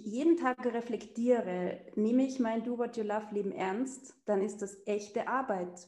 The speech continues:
weil es ist nicht jeden Tag so, dass ich mir ganz sicher bin, dass das meine Richtung ist oder manchmal ist es mühsam oder manchmal, ähm, hinterfragt man selber, kann ich mich jetzt vielleicht einmal festlegen?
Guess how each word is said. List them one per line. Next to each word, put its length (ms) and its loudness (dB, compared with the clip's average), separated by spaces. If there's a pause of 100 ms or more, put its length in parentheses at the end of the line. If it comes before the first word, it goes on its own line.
weil 320 -2
es 200 -6
ist 260 -4
nicht 240 2
jeden 240 0
Tag 340 -4 (480)
so, 360 0
dass 240 -6
ich 100 -8
mir 160 -2
ganz 320 0
sicher 260 -2
bin, 400 0 (260)
dass 180 -10
das 240 -4 (300)
meine 520 2
Richtung 340 0
ist 340 4
oder 120 2
manchmal 360 2
ist 140 -2
es 140 -4
mühsam 720 4 (280)
oder 280 6
manchmal, 1040 4
ähm, 520 2
hinterfragt 600 0
man 140 2
selber, 920 4 (1000)
kann 180 0
ich 120 0
mich 160 2
jetzt 140 -4
vielleicht 280 0
einmal 240 2
festlegen? 760 2